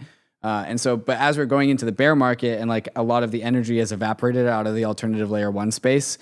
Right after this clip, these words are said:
uh, mainly 'cause the tokens are down bad, uh, like, it does actually give a moment to, like, m-, look more internally rather than externally. I think, like,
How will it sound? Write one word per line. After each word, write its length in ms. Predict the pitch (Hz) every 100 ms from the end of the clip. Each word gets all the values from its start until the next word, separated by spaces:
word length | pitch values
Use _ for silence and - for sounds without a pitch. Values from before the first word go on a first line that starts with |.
| - - -
uh, 260 | 107 104 90
mainly 280 | 113 113 107
'cause 140 | 107
the 80 | 95
tokens 340 | - 107 101
are 60 | 92
down 240 | 95 92
bad, 300 | 87 85 92 - - _ _ _
uh, 440 | 110 107 101 95 92 _ 90
like, 220 | 117 107
it 140 | 123 110
does 220 | 135 131
actually 280 | 123 117 117
give 160 | 113 107
a 40 |
moment 300 | 110 107 107
to, 80 | -
like, 160 | 104 92
m-, 220 | 113 104 -
look 260 | 120 117 117
more 280 | 113 110 110
internally 760 | 110 104 - 107 117 131 160 - - _ -
rather 220 | 110 104
than 140 | 107
externally. 640 | 95 98 - 123 123 131 139
I 100 | 120
think, 200 | 139 120
like, 260 | 117 101